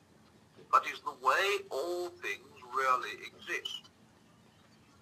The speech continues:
We tend to assume that the whole universe, and God himself, are always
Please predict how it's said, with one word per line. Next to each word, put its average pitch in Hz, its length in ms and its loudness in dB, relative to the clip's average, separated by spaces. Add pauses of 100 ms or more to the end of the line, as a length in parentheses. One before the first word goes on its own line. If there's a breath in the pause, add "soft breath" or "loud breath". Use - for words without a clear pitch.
(160)
We - 100 -2
tend - 280 6
to 123 120 0
assume - 420 4 (640)
that 113 140 6
the 113 100 10
whole 170 280 10
universe, 101 720 8 (280)
and 98 160 0
God 87 320 6
himself, 78 480 -2 (840)
are 127 240 8
always 214 460 2